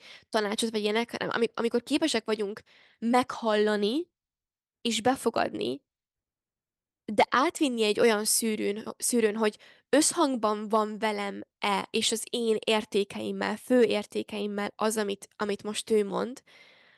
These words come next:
Öm, és tényleg az van-e, hogy egyébként szimplán az én cselekedeteim csúsztak el az én értékeimtől, és tök jó, hogy valaki emlékeztet, hogy ha-hó,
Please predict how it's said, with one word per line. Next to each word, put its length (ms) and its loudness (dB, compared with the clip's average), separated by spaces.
Öm, 300 2
és 180 0
tényleg 320 4
az 160 0
van-e, 140 -6
hogy 140 -4
egyébként 560 -6
szimplán 360 2
az 200 -4
én 240 0
cselekedeteim 600 0
csúsztak 380 -4
el 80 0
az 100 0
én 160 -2
értékeimtől, 640 -4
és 160 -4
tök 240 0
jó, 100 2
hogy 140 0
valaki 300 -4
emlékeztet, 500 -4
hogy 120 -10
ha-hó, 440 2